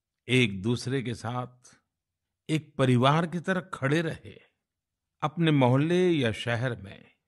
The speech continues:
किसी की मदद करना हो, जिससे जो बना उससे ज्यादा करने की कोशिश की। आज विश्व में वैक्सीनेशन के जो आंकड़े हैं,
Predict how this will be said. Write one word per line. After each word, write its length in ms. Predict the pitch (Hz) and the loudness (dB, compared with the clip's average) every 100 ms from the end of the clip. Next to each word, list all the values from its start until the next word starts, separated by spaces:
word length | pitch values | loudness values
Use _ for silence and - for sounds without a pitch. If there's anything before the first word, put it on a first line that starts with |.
| _ _ _ _ - | _ _ _ _ -10
किसी 280 | 107 - 101 | -8 -6 -6
की 120 | 101 | -6
मदद 420 | 85 85 95 101 | -8 -10 -12 -10
करना 320 | - 110 123 | -8 -6 -6
हो, 340 | 127 120 123 - _ _ _ _ _ _ - | -8 -12 -18 -20 _ _ _ _ _ _ -8
जिससे 400 | 101 117 - 117 | -4 -4 -2 -4
जो 300 | 87 117 147 | -4 -4 -2
बना 280 | 143 156 156 | -2 -4 -6
उससे 420 | - 110 - 95 | -8 -10 -8 -10
ज्यादा 440 | 80 80 101 127 | -10 -10 -8 -8
करने 300 | 123 123 131 | -8 -6 -6
की 140 | 123 127 | -8 -12
कोशिश 600 | - 90 90 - 131 - | -14 -16 -14 -14 -14 -14
की। 300 | - 147 _ _ _ _ _ - | -18 -18 _ _ _ _ _ -4
आज 200 | 113 90 | -4 -2
विश्व 380 | 98 123 - 160 | -4 -4 -6 -8
में 220 | - - _ _ _ _ - | -10 -12 _ _ _ _ -4
वैक्सीनेशन 720 | 143 - 196 208 214 226 247 | -2 -2 0 2 2 0 -2
के 120 | 240 | -2
जो 140 | 190 220 - | -4 -4 -2
आंकड़े 420 | 110 110 - 165 | -4 -4 -6 -6
हैं, 400 | 113 - - 90 | -8 -12 -18 -20